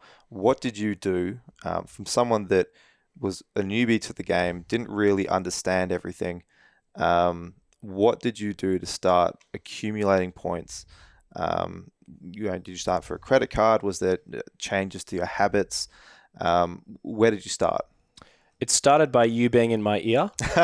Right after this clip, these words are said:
Speaker 1: That helps.
Speaker 2: For
Speaker 1: That
Speaker 2: a good
Speaker 1: helps. <laughs>
Speaker 2: six months, it started you, it was really you pushing me to get a card.
Speaker 1: Yeah.
Speaker 2: Um, and I, I still didn't look at it from a, what you can do with it until I started noticing my points going up.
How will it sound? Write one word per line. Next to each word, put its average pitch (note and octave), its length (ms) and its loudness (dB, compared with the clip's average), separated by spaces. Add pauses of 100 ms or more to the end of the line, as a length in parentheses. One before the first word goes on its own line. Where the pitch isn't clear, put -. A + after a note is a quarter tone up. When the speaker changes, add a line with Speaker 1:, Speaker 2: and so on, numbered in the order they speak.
(140)
Speaker 1:
That D#3 240 6
helps. C3 380 4
Speaker 2:
For - 420 0
Speaker 1:
That B2 60 10
Speaker 2:
a A#2 40 6
good A#2 100 4
Speaker 1:
helps. A#2 220 6
<laughs> C#3+ 160 8
Speaker 2:
six - 180 4
months, B2 440 4
it A2+ 100 0
started A#2 480 2
you, G#2+ 260 4
it A2 240 2
was A2+ 200 -2
really A#2+ 320 8
you A2 180 2
pushing G2+ 380 0
me F#2 100 -4
to F2+ 80 -2
get F2+ 160 -4
a F2 60 -6
card. F2 360 -4
Speaker 1:
Yeah. F#2+ 220 8 (500)
Speaker 2:
Um, F#2 460 -10 (160)
and G2 500 -6 (540)
I, A2+ 240 2 (100)
I G2 60 -8
still - 320 2
didn't B2+ 240 -2
look A2 180 -2
at G#2 160 2
it G2+ 160 -2
from G2 220 -8
a, F#2+ 360 -4
what G#2 200 0
you G#2 80 -14
can G2+ 200 -10
do F#2+ 140 -4
with F#2+ 180 -8
it F#2+ 60 -8
until F#2 680 -8 (600)
I G2+ 120 -2
started F#2+ 380 -2
noticing F#2 380 -6
my F2 100 -8
points - 320 -14
going G2 280 -8
up. - 160 -14